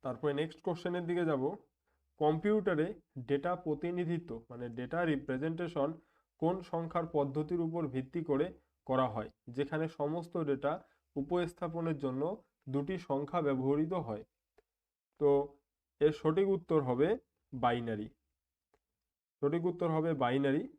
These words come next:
তার কারণ বাইনারি, মনে রাখবে, বাইনারি শুধুমাত্র শূন্য আর এক, এই দুটো সংখ্যা ব্যবহার করেই কিন্তু ডেটা তৈরি করে, ডেটা তৈরি করে। তো এই দুটো সংখ্যাকেই বলা হয়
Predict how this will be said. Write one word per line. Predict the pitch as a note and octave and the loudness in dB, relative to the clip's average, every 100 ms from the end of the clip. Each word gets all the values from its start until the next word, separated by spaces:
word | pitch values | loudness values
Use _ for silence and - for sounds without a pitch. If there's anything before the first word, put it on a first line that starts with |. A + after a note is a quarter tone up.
| _ | _
তার | C3 | -8
কারণ | C3 E3 E3 D3 | 0 0 0 0
বাইনারি, | B2+ D3 F3 F#3 | 2 2 0 0
মনে | D#3 C#3 | 0 2
রাখবে, | D3+ C#3 C3 F#3 - _ _ - | 2 2 -2 -4 -8 _ _ -4
বাইনারি | B2 C3 D#3 F3+ F#3+ | 2 4 4 0 -2
শুধুমাত্র | - D3+ D#3+ E3 E3 D3 F#3 - _ | -2 0 2 0 2 2 2 -8 _
শূন্য | - D#3 E3+ F#3 G3 - | -6 -2 -2 -2 -4 2
আর | C#3+ D#3 - | 2 2 0
এক, | C3+ A2+ - _ _ _ - | 0 0 -6 _ _ _ 0
এই | D#3+ | 0
দুটো | F3 F#3 F#3 | 2 0 -2
সংখ্যা | F3+ E3 D#3+ E3 | -2 -4 -2 0
ব্যবহার | C3+ C3 C#3 E3 E3+ | 0 0 0 0 0
করেই | E3 D3+ | 2 2
কিন্তু | D#3 D3+ D3+ D#3+ F3 - _ | 0 -2 -2 -2 -4 -16 _
ডেটা | B2+ C#3 F3 | 0 2 4
তৈরি | F3+ C#3+ C#3 | 2 4 4
করে, | C3+ C3 F3 - - | 4 0 -4 -8 -4
ডেটা | C3+ C#3+ E3+ E3+ _ _ _ _ | -2 0 -2 -8 _ _ _ _
তৈরি | D3+ D3+ D3+ | 0 4 4
করে। | C3 A2 G#2+ - _ _ | 4 0 -2 -10 _ _
তো | D3 | -6
এই | C#3+ E3 F#3 | -2 0 0
দুটো | E3 E3+ | -2 -2
সংখ্যাকেই | D#3+ C#3+ D#3 D#3 F3 | -2 -2 -2 0 2
বলা | C3+ C3 | 2 0
হয় | C3 F3+ | 0 -2